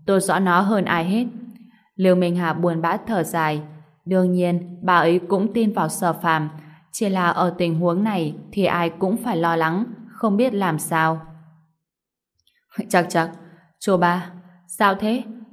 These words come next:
Tiệc sắp tàn rồi, sao không có khách nào ở chỗ chú vậy?"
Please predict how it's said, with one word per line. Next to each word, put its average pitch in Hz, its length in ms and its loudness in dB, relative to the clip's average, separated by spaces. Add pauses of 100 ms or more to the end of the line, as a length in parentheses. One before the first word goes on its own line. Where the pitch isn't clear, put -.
Tiệc 208 200 4
sắp 277 260 0
tàn 180 180 4
rồi, 165 300 0 (240)
sao 208 300 4
không 220 240 0
có 202 140 2
khách 277 200 -2
nào 202 220 4
ở 180 200 4
chỗ 202 220 2
chú 202 160 2
vậy?" 185 300 2